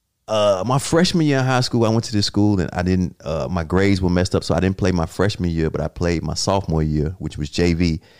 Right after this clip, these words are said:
Then my mom transferred me to this other school,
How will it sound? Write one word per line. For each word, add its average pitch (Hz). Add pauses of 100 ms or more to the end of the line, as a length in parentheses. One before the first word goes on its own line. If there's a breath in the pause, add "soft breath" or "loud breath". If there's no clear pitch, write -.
(140 soft breath)
Then 92
my 90
mom 104
transferred 98
me 90
to 92
this 85
other 120
school, 85